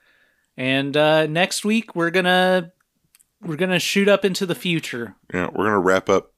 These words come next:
Speaker 2: Franco February. Um, and if you, you know, if you haven't subscribed yet, we're doing a, uh,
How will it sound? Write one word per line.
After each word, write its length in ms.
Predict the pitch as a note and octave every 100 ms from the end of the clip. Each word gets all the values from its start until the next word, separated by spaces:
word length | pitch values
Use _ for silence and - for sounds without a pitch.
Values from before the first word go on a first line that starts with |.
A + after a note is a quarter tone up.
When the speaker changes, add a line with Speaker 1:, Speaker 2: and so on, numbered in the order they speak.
| _
Speaker 2:
Franco 300 | - F#2+ F2+
February. 800 | E2 G2 F#2 G#2+ G#2 G#2+ G#2+ G#2 - _
Um, 480 | E2 D2+ C2+ B1+ - _ _ _ -
and 120 | C2+
if 140 | -
you, 220 | D#2 D2 - _ _ _ _
you 120 | D2
know, 200 | C#2 A#1+ - _ _ _ _ _ _ _ _
if 100 | D#2
you 120 | D2
haven't 320 | D#2+ E2+ -
subscribed 480 | - - G2 F2 F#2+
yet, 160 | F#2+
we're 100 | -
doing 320 | D#2 E2 D#2 D2
a, 260 | C#2+ C2+
uh, 280 | C2+ C2 C2